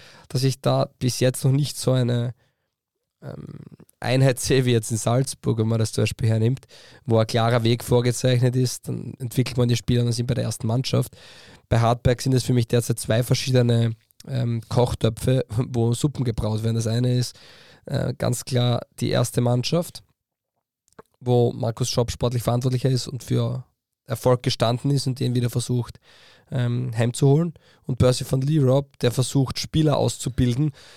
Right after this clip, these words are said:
Und i-, so ist zumindest der Anschein derzeit, ist relativ egal, wo die hinwechseln, außer, aus, Hauptsache, das bringt Geld, ähm, das Herr Dellenbach einzahlt. Und im Endeffekt, damit das Ganze,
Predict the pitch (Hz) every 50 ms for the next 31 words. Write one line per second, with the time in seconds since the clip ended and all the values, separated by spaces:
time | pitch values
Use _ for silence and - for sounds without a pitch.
0 | - - _ - 143 135 - - 151 147 - - - - - 139 131 - 135 131
1 | 127 - 127 - - - 147 151 123 123 113 113 - 117 117 - - - 143 147
2 | - - _ _ _ _ _ - - - 131 135 127 131 123 - 139 - - 117
3 | 131 147 139 127 117 107 113 120 120 120 120 113 - - 135 120 120 120 123 -
4 | 135 127 131 - - _ 135 127 135 123 - 147 - 143 139 - - - 135 131
5 | 131 - - - - 123 113 - - _ - 110 131 170 175 - - - _ _
6 | _ _ _ _ _ _ _ - 127 127 127 127 127 123 127 - 131 123 - -
7 | 123 120 120 123 131 131 123 127 123 117 - - - 151 151 - - - 123 123
8 | 120 - - _ - 127 120 110 - - - _ _ - 120 120 120 127 120 -
9 | 123 123 113 - - - - 123 120 120 120 - - 123 - - 123 123 - -
10 | - 120 120